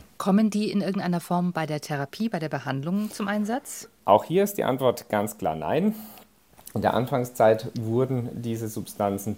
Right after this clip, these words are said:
Speaker 2: diskutiert. Heute wissen wir definitiv, dass sie keinen wirksamen Einfluss auf die Infektion oder Erkrankung selbst haben.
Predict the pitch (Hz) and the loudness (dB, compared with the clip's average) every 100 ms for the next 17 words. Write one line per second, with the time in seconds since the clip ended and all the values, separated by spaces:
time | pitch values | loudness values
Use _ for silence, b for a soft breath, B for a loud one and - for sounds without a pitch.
0 | - 117 113 101 - 131 135 135 - 104 | -2 -4 -4 -8 -4 2 2 0 4 4
1 | 117 113 110 113 107 104 101 - 104 113 | 4 0 -4 -4 -2 0 0 0 2 2
2 | 127 104 - 107 107 131 - - 90 101 | 2 -2 -2 -4 -2 -6 -6 -4 -2 0
3 | 98 90 87 107 139 - 110 95 90 87 | 0 -4 2 4 4 4 4 4 2 0
4 | 98 110 110 107 - 95 92 - 104 90 | 0 -2 -2 -2 0 0 0 -2 -2 0
5 | 90 95 101 92 - 107 104 95 87 - | -2 -4 -6 -6 -6 -4 -2 0 0 -2
6 | - 82 95 92 - 90 143 - - 120 | -6 -10 -8 -10 0 2 2 -2 -4 2
7 | 117 120 110 | 2 2 -4